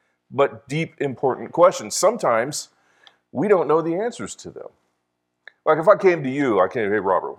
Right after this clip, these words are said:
who are you?" And you'd say, "Oh, I'm Robert." Yeah, but who is that? Who is Robert? So we, some of us might choke up at that moment. "Well, I'm a guy who does this job," or, "I'm a guy who's married to Dee Dee," or, "I'm a guy who," or whatever.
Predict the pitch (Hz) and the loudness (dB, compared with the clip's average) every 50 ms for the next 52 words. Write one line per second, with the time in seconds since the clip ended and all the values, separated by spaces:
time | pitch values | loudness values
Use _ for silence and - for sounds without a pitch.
0 | - - - 98 139 139 131 120 101 87 67 76 80 90 90 - - - - 80 | -14 -6 -2 0 2 2 2 2 0 -4 -10 -12 -14 -16 -14 -12 -10 -10 -10 -12
1 | 82 82 85 85 82 80 73 78 90 101 87 78 69 - - _ _ _ _ _ | -16 _ -12 -10 -10 -8 -6 -2 0 0 0 0 -4 -8 -10 _ _ _ _ _
2 | _ _ _ _ _ _ _ _ _ - - 147 123 98 - 131 151 147 156 165 | _ _ _ _ _ _ _ _ _ -4 0 0 0 0 0 -4 -2 0 2 0
3 | 139 98 - - - - - - _ _ _ _ _ _ _ _ _ _ _ _ | 0 0 -4 -4 -4 -4 -10 -14 _ _ _ _ _ _ _ _ _ _ _ _
4 | _ _ _ _ _ _ _ _ - 262 131 117 101 80 90 95 - - _ _ | _ _ _ _ _ _ _ _ -8 -6 -6 -6 -6 -10 -12 -14 -14 -14 _ _
5 | _ _ _ _ _ _ _ _ _ _ _ _ _ _ _ _ _ _ _ _ | _ _ _ _ _ _ _ _ _ _ _ _ _ _ _ _ _ _ _ _
6 | _ _ _ _ _ - - 120 127 120 - 165 156 147 131 127 - 135 127 107 | _ _ _ _ _ -14 -8 -6 -6 -4 0 2 2 2 0 -2 0 0 0 0
7 | - - 143 127 117 - 160 147 - 107 87 78 76 73 82 82 80 76 85 95 | 0 0 0 0 2 4 2 2 2 0 -4 -4 -4 -6 -6 -10 -10 -8 -4 -2
8 | 95 95 90 90 85 85 85 85 90 87 85 85 85 87 87 82 - 92 92 92 | -2 0 0 -2 -2 -4 -8 -10 -10 -12 -12 -14 -16 -18 -20 -16 -6 -4 -2 -2
9 | 87 95 92 90 92 90 85 87 90 87 87 85 98 92 87 85 82 78 78 82 | -2 -4 -6 -8 -8 -8 -8 -10 -14 -14 -8 -2 -2 0 0 0 -4 -6 -6 -6
10 | 85 85 85 87 85 90 92 90 85 92 92 90 - _ _ _ _ _ _ _ | -6 -6 -6 -8 -10 -10 -10 -10 -10 -12 -20 -20 -20 _ _ _ _ _ _ _
11 | _ - 95 95 92 90 85 90 87 92 98 92 92 90 87 85 85 85 87 92 | _ -10 -10 -8 -8 -10 -10 -12 -12 -12 -10 -10 -10 -10 -10 -10 -10 -8 -6 -4
12 | 92 95 92 87 85 92 92 92 92 98 98 87 110 113 127 131 143 151 165 156 | -4 -6 -6 -8 -6 -4 -2 -2 -2 -4 -4 -4 -2 0 2 2 4 4 2 2
13 | 147 143 127 | 2 -2 -2